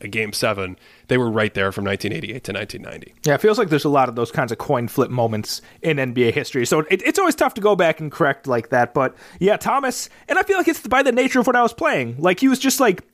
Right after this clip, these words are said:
Speaker 2: he was in it. He was just diving all over. There's a couple of times where I've seen him, like, leap the couple first rows to get a, a loose ball or something like that. I, this is a guy that was just kinda like Iverson,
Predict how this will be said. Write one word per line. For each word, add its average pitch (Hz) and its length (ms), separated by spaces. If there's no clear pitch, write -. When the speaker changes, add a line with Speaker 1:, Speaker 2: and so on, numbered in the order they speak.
Speaker 2:
he 220 120
was 269 140
in 254 180
it. - 260
He 190 120
was 233 100
just 131 240
diving 190 340
all 175 160
over. 175 380
There's 160 140
a 156 40
couple 214 240
of 175 60
times 190 240
where 175 60
I've 143 100
seen 185 160
him, 175 80
like, 156 220
leap 117 420
the 175 80
couple 170 320
first 160 420
rows 139 380
to - 80
get 143 140
a, 127 40
a 123 260
loose 139 280
ball 143 340
or 147 60
something 151 260
like 143 200
that. 147 260
I, 185 100
this 277 100
is 220 60
a 190 40
guy 160 220
that 147 100
was 143 140
just - 260
kinda 339 220
like 202 200
Iverson, 185 580